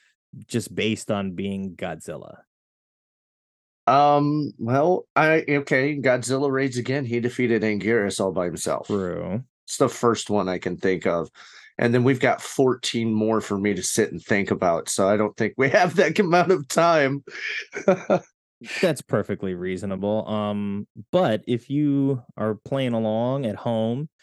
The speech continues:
Speaker 1: and participating in Kaijun, or if this is your first foray into Godzilla films, it's worth paying attention to how often there is some sort of subplot that involves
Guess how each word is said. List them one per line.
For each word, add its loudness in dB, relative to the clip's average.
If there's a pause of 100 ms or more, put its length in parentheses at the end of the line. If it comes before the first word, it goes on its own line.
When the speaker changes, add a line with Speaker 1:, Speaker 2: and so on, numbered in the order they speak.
(300)
Speaker 1:
and -6
participating -2
in -4
Kaijun, -2
or 0
if -6
this -2
is -4
your -2
first -4
foray 0
into -2
Godzilla -2
films, -12 (840)
it's 2
worth 0
paying 0
attention -2
to -4 (500)
how 0
often -4 (400)
there 2
is -2
some -2
sort -2
of -6
subplot -4 (500)
that -6
involves -4